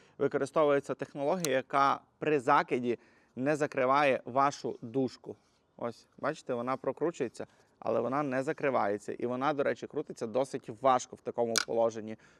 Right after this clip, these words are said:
Тому ви можете не переживати за те, що при закиді у вас закриється дужка і ви оборвете свій дорогий спомп. Отже, давайте ми розпочнемо з шпулі.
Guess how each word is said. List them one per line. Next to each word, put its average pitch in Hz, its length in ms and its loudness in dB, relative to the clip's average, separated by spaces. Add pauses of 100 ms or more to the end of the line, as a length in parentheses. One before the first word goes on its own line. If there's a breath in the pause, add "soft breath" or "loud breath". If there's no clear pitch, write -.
(120 soft breath)
Тому 165 280 0
ви 160 100 0
можете 156 320 -6
не 139 380 -2
переживати 127 580 -2
за 127 120 -4
те, 160 180 0
що 127 260 -6
при 131 260 -4
закиді 139 400 0
у 117 40 0
вас 120 180 0
закриється 120 580 -4
дужка 135 440 -2
і 120 100 -4
ви 127 260 2
оборвете 117 580 -2
свій 117 260 -4
дорогий 107 380 -6
спомп. 104 480 -10 (720 soft breath)
Отже, 131 280 4
давайте 170 340 4
ми 170 140 2
розпочнемо 151 560 -2
з - 40 -8
шпулі. 127 640 4